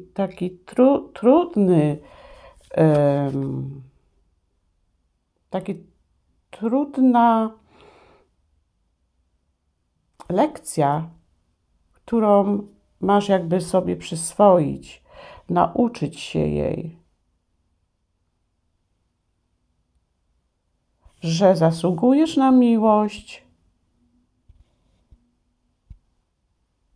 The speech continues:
i, i jest szansa na miłość, bo możesz być tą cesarzową,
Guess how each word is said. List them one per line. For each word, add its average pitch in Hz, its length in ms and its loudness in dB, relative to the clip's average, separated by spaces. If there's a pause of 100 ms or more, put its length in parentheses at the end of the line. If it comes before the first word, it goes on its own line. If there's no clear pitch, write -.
(640)
i, 180 540 -4 (2750)
i 185 800 -2
jest 320 400 0
szansa 143 600 -2
na 147 160 -2
miłość, 170 800 -6 (800)
bo 302 140 6
możesz 139 480 -2
być 143 400 -8
tą 135 360 -4
cesarzową, 143 960 -2